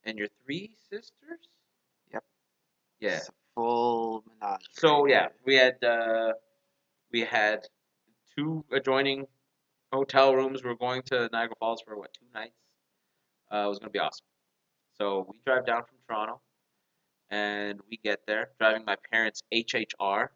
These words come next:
Speaker 1: It's kinda like a P T Cruiser, but Chevy. And, yeah, driving the H H R, we get there.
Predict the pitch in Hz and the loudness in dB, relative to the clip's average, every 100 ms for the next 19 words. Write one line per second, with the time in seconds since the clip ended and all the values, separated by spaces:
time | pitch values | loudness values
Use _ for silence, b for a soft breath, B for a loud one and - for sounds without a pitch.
0 | _ _ - 117 113 110 104 113 107 110 | _ _ -6 0 2 0 -6 -12 -12 -16
1 | _ 113 113 123 - 98 98 _ _ - | _ -20 -16 -12 -6 -6 -8 _ _ -2
2 | 107 104 117 _ _ _ _ _ _ _ | -2 -2 -12 _ _ _ _ _ _ _
3 | _ _ _ _ - 113 113 107 _ _ | _ _ _ _ -6 -2 0 -2 _ _
4 | _ _ _ - 139 90 120 143 143 135 | _ _ _ 0 2 2 4 2 2 0
5 | 143 135 113 110 127 120 - 90 | 2 2 2 0 2 0 0 -8